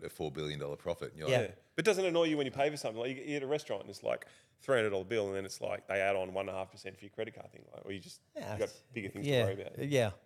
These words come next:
Speaker 2: I gotta
Speaker 1: like
Speaker 2: worry,
Speaker 1: a
Speaker 2: I've gotta worry about having enough money to actually
Speaker 3: Yeah, you
Speaker 2: go
Speaker 3: gotta,
Speaker 2: to
Speaker 3: you
Speaker 2: a
Speaker 3: gotta,
Speaker 2: restaurant,
Speaker 3: yeah.
Speaker 2: right?
Speaker 3: See, us punters, we go for three hundred dollar meals. Trainers,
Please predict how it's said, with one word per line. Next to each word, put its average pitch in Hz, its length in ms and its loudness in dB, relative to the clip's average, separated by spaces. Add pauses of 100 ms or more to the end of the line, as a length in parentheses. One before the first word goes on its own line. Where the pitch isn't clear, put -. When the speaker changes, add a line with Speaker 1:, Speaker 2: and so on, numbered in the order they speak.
(180)
Speaker 2:
I 214 40 -4
gotta 170 160 4
Speaker 1:
like 113 80 2
Speaker 2:
worry, 123 140 8
Speaker 1:
a 127 100 6
Speaker 2:
I've 170 60 6
gotta 185 180 8
worry 135 240 8
about 117 300 4
having 120 220 0
enough 117 200 0
money 123 240 0
to 127 160 4
actually 127 520 4 (520)
Speaker 3:
Yeah, 110 60 6
you - 20 8
Speaker 2:
go - 0 -
Speaker 3:
gotta, 139 140 12
Speaker 2:
to 143 100 12
Speaker 3:
you 139 80 10
Speaker 2:
a - 40 12
Speaker 3:
gotta, 139 120 12
Speaker 2:
restaurant, 110 420 8
Speaker 3:
yeah. 120 140 4
Speaker 2:
right? 143 80 6
Speaker 3:
See, 160 120 8
us 165 140 12
punters, 143 320 8
we 139 120 4
go 127 180 10
for 117 80 -4
three 117 160 2
hundred 117 160 4
dollar 104 160 4
meals. 104 260 0
Trainers, 117 480 2